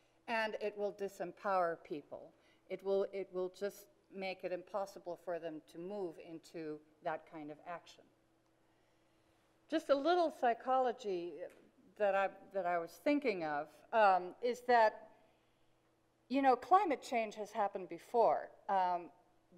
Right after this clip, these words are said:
but we didn't even, we didn't know it was coming, and we didn't even really know it was happening. You know, at, if you look at any time,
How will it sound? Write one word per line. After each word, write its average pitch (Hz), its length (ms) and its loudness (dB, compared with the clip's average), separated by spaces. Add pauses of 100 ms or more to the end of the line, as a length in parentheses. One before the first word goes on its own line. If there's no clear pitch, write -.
but 226 400 4
we 233 140 -6
didn't 311 340 -2
even, 262 240 -8 (140)
we 233 140 -8
didn't 285 280 -4
know 240 200 0
it 220 80 -4
was 196 140 -8 (180)
coming, 196 280 -8 (920)
and 220 160 -2
we 240 120 -2
didn't 254 200 -2
even 208 240 -8
really 202 260 -2
know 180 200 -2
it - 80 -6
was 175 140 -14
happening. 190 440 -6 (1500)
You 185 80 -10
know, 175 200 0
at, 196 160 -2
if 202 240 -8
you 226 100 -8
look 294 220 2
at 226 140 2
any 269 300 0
time, 247 500 -2